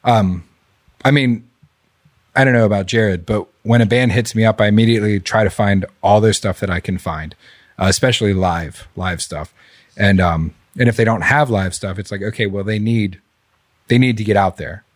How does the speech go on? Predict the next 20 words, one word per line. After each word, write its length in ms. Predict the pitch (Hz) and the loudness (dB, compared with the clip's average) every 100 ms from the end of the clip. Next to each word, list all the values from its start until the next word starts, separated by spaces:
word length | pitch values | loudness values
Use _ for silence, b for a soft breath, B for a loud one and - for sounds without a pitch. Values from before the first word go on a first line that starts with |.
| - | -6
You 100 | 104 | -2
know, 180 | 87 92 | -2 0
even 220 | 117 123 | 2 4
if 180 | 113 - | 2 -2
I 120 | - 113 | -2 0
don't 160 | 110 | 0
particularly 380 | - 113 - 101 95 | -2 -4 -2 -4 0
like 300 | 120 113 - - | -2 -2 -8 -6
a 60 | |
band, 360 | 90 95 92 80 | -4 -4 -4 -8
I'll 100 | 90 | -4
put 180 | - 117 | 2 2
'em 100 | 107 | 2
on 120 | 104 | 0
a, 180 | 87 92 _ - | -4 -8 _ -2
put 100 | 127 | 2
'em 100 | 113 | 2
on 100 | 98 | 2
a 60 | |
gig. 340 | 87 107 101 | -4 -6 -6